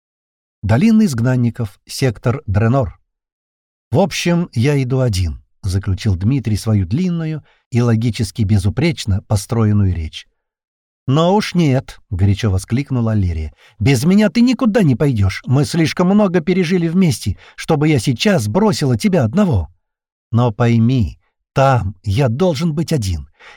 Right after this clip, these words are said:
Я пущу в ход всю мощь Калатборга, и, боюсь, даже Создатель не ведает,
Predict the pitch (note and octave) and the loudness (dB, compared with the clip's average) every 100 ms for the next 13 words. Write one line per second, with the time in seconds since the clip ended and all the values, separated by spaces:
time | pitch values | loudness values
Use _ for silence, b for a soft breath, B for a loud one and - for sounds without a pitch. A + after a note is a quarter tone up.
0 | - G2 D#3 C#3 D3+ - D#3 - E3 E3 | -4 0 0 0 -2 0 -4 -2 -2 -2
1 | - - - A3+ F#3+ F3+ G3+ - - F3+ | -2 -8 0 0 0 0 0 0 -2 0
2 | F3+ D3 F#3 F3 D3 D#3+ D#3 E3 E3 C3 | 0 0 0 0 0 -2 0 0 -2 -2
3 | D#3+ D3 D3+ F3+ B2 D3+ F#3+ F3+ F3+ F#3+ | -2 -2 -2 -2 -2 -2 -2 -2 -2 0
4 | F#3 D#3+ A2 G2+ | 0 2 0 0